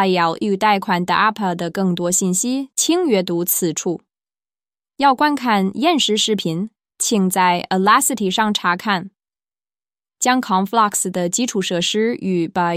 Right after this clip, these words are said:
L H的功能相结合，为 Smart Web 一种增强安全性、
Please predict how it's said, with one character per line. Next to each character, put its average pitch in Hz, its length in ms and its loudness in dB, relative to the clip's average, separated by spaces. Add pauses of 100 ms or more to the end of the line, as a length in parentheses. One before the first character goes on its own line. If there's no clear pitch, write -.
L 170 220 0
H 190 280 -4
的 175 80 -4
功 185 240 0
能 170 180 -2
相 285 240 0
结 175 160 -2
合， 170 320 -6 (360)
为 190 140 2
Smart 190 460 2
Web 170 320 0 (460)
一 208 160 0
种 160 200 -2
增 226 200 0
强 254 220 0
安 254 200 0
全 160 180 -4
性、 170 360 -4